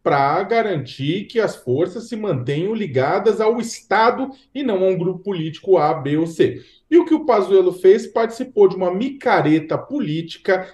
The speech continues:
de Jair Bolsonaro no Rio de Janeiro, teve motociata, teve carro de som, uma micareta completa, né? Aquelas palhaçadas do ex-presidente. O Pazuello participou,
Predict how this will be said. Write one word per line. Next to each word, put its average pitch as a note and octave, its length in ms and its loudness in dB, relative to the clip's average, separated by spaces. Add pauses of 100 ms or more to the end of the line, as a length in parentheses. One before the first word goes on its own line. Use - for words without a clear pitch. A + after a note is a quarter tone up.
(160)
de D#4 360 6
Jair D#3 420 4
Bolsonaro C3 680 0
no B2 140 0
Rio A#2+ 140 -2
de G#2 100 -8
Janeiro, B2 480 2
teve D#3+ 160 -4
motociata, B2+ 880 -2
teve C#3 300 -6
carro C#3 300 -2
de A2 100 -8
som, F3+ 200 -6
uma E3 100 -2
micareta C#3 500 -4
completa, C#3+ 680 -2
né? B2+ 100 -4
Aquelas C3 400 -6 (320)
palhaçadas B2 640 -2
do A2+ 100 -2
ex-presidente. C#3 720 -2 (300)
O F#4 160 4
Pazuello G#3 760 8
participou, - 1200 2